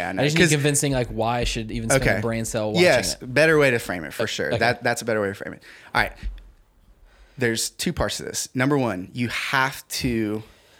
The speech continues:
Speaker 1: <clears throat> you cannot watch the N B A and be a fan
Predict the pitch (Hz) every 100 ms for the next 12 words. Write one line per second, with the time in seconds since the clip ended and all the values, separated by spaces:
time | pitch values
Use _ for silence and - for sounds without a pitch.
0 | _ - - - - - - _ _ _
1 | _ _ - 117 - 156 156 127 127 123
2 | - 123 120 123 110 104 104 101 107 -
3 | 110 92 90 90